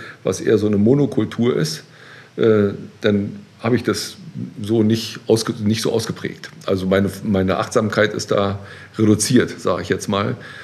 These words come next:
Und deshalb auch der Umgang mit dem System ein bisschen reduziert. Und, äh,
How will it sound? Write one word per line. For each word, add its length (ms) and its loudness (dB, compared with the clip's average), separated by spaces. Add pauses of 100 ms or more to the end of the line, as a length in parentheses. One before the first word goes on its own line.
(140)
Und 160 -4
deshalb 500 2
auch 120 2
der 120 4
Umgang 360 4
mit 140 -2
dem 180 -2
System 560 -2 (100)
ein 160 -6
bisschen 280 -6
reduziert. 520 -6
Und, 160 -6 (160)
äh, 40 -10